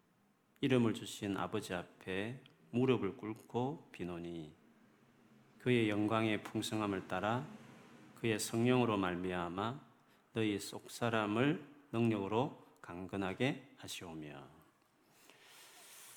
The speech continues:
아멘. 우리 한번 자신 있게 믿음으로 선포하겠습니다. 어, 집에 계신 분들은 자기 자신을 향해서 또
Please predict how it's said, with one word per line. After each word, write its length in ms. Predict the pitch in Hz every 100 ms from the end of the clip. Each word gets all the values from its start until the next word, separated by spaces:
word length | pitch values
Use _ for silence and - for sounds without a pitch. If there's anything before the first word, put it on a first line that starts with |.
| -
아멘. 760 | - 92 90 92 92 95 92 95 - - - - -
우리 160 | 120 110
한번 500 | 107 104 104 104 90
자신 320 | - 101 -
있게 340 | 101 - 101 -
믿음으로 380 | 120 120 107 95
선포하겠습니다. 920 | - 104 - 90 85 - - 80 - - _ - _ -
어, 220 | 98 90
집에 200 | - 131
계신 240 | 117 107 110
분들은 280 | 110 104 95
자기 220 | 98 98
자신을 320 | 101 - 104
향해서 240 | 92 92 -
또 200 | - 82